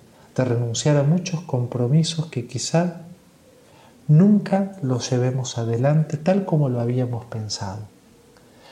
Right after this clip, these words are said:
Priorizar nos tiene que llevar a renunciar. ¿Y en qué consiste renunciar?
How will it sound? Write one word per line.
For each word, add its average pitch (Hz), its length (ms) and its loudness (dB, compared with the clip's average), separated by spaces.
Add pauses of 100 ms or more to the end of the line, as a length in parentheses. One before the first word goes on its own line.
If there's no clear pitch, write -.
(540)
Priorizar 127 920 0 (260)
nos 123 160 -6
tiene 151 240 4
que 127 80 0
llevar 123 300 0
a 127 60 2
renunciar. 113 1080 0 (1080)
¿Y 160 40 4
en 185 100 4
qué - 140 -4
consiste 147 720 0
renunciar? 107 840 -4